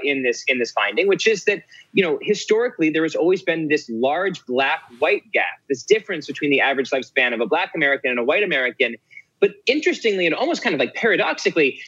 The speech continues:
that has fallen in the last thirty years. Uh, the black-white gap has actually fallen by fifty percent. And so the way that I sort of think about twinning these two stories that seem to pull apart,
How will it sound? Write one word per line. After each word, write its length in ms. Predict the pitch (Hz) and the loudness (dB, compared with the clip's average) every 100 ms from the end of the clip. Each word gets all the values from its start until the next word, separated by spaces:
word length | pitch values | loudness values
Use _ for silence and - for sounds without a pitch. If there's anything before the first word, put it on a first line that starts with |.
| - | -10
that 360 | 117 170 262 285 | 0 2 2 -6
has 320 | - 196 180 | -2 -2 -2
fallen 800 | - - 180 180 269 190 92 87 _ _ - | -8 -4 -2 0 0 0 -4 -12 _ _ 2
in 160 | 185 | 4
the 100 | 175 | 4
last 480 | 151 147 139 135 - - - | 2 0 -2 -6 -14 -16 -8
thirty 480 | - 143 123 113 98 | 2 2 4 0 0
years. 440 | 117 95 82 - | 0 0 -2 -4
Uh, 160 | 131 131 117 | -2 -2 -2
the 80 | 135 | -4
black-white 560 | 117 139 - - 196 190 | 0 -2 -2 -2 -2 0
gap 200 | 170 - | -2 0
has 80 | |
actually 240 | 156 160 156 | -2 0 -2
fallen 460 | - 147 147 151 | 0 0 0 -2
by 100 | 135 | -4
fifty 480 | 131 - 196 190 185 | -4 2 0 2 -4
percent. 580 | 165 143 - 180 - 180 - - - | -2 -2 2 0 0 -8 -20 -14 0
And 140 | 151 160 | 0 2
so 300 | 202 180 147 | 2 0 2
the 120 | 170 | 2
way 300 | 175 220 269 | 4 2 2
that 100 | 233 | -2
I 180 | 143 185 | -2 -4
sort 280 | - 185 | -2 0
of 160 | 160 135 | 0 0
think 220 | 185 196 | 0 0
about 220 | 175 143 127 | 0 0 -2
twinning 540 | - 185 202 208 180 | -4 0 2 2 2
these 240 | 156 151 - | 2 0 0
two 160 | 156 | -2
stories 380 | 143 185 185 147 | 0 2 2 2
that 80 | 127 | 0
seem 180 | - 143 | -2 -2
to 100 | 123 | 0
pull 220 | - 131 | 0 0
apart, 420 | 113 175 147 104 | 0 -2 -2 -4